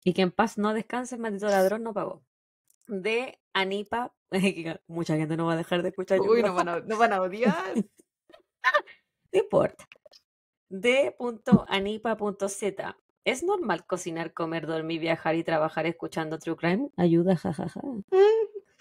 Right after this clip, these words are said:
Speaker 1: <laughs> Yo creo que sí, amiga, porque yo también lo hago.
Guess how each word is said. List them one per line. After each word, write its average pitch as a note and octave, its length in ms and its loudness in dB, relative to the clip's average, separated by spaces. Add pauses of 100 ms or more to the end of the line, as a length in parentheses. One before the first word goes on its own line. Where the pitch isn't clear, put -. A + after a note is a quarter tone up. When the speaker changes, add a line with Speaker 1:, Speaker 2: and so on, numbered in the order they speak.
(220)
Speaker 1:
<laughs> G3+ 340 2 (760)
Yo G3 240 -4
creo F4 160 0
que D#4+ 100 -4
sí, - 80 2
amiga, D#4+ 300 4
porque C4 200 0
yo B3+ 100 -6
también B3+ 260 -8
lo C#4 60 -2
hago. F3 280 -2